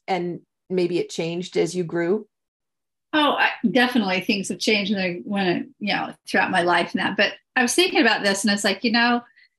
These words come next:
Speaker 2: I think just at a very young age, I, I knew something about myself, but I didn't. I'll, I'll illustrate this. So, um, when I was super young, I wanna say maybe four or five, same around, you know, um,
Speaker 1: Mm-hmm.
Speaker 2: some of my first, you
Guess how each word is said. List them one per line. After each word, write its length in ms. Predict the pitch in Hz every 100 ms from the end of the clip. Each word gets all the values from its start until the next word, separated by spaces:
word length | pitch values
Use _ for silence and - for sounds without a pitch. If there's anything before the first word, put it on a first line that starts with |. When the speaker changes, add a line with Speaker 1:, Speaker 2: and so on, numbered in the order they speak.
| _ _ _
Speaker 2:
I 100 | 247
think 640 | 247 - - 294 294 294 -
just 200 | 240 -
at 100 | 196
a 20 |
very 240 | 190 202 190
young 220 | 185 -
age, 240 | 196 185 -
I, 380 | 175 185 185
I 20 | 185
knew 300 | 190 196 208
something 420 | 220 220 247 240
about 240 | 240 240
myself, 360 | 240 226 220 220 -
but 80 | 185
I 100 | 175
didn't. 500 | 165 156 185 226 - - - 240 233 -
I'll, 160 | 247 -
I'll 300 | 233 226 233 254
illustrate 380 | 214 208 - 196
this. 240 | 208 202 -
So, 300 | 226 208 202 - - _ _ _ 202 - _
um, 540 | 247 220 208 190 185 226 _ _ _ _ _
when 220 | - 208
I 100 | 220
was 140 | 214 -
super 260 | 262 247
young, 320 | 240 208 196 196
I 120 | 208
wanna 240 | 233 240
say 240 | 262 233 202
maybe 260 | 202 190
four 340 | 175 - 190 180
or 60 |
five, 380 | 180 202 107 -
same 340 | - - 95 92
around, 300 | - - -
you 140 | 190
know, 120 | 180 - - - 190 - -
um, 260 | 208 196
Speaker 1:
Mm-hmm. 1080 | 175 165 _ _ _ - _ _ _ _ -
Speaker 2:
some 200 | - 285
of 60 | 285
my 120 | 247
first, 500 | 220 233 208 208 -
you 100 | -